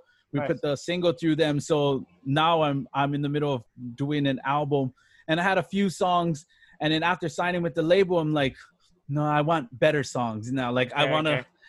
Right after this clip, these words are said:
Speaker 1: you know, I wanna stuff. So I've, I've been trying to write super hard. So lately, I've been on, on a writer's block, but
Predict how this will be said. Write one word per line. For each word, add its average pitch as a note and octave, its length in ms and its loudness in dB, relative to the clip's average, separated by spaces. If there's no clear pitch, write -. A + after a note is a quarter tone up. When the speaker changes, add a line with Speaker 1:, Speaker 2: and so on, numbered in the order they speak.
Speaker 1:
you E3+ 120 -2
know, F3 100 4
I E3 80 6
wanna E3 260 2
stuff. E3+ 280 2
So D3 180 6
I've, C3+ 240 4
I've D#3 120 4
been D#3+ 140 2
trying D#3+ 240 2
to C#3+ 80 2
write C3+ 280 0
super C#3 260 -6
hard. C3+ 300 -2
So C3 100 -8
lately, F#3+ 380 2
I've D#3 140 2
been D3 120 0
on, D3+ 240 -2
on D3 160 -2
a C#3+ 80 0
writer's C#3+ 440 -2
block, B2 420 -2
but B2+ 200 -2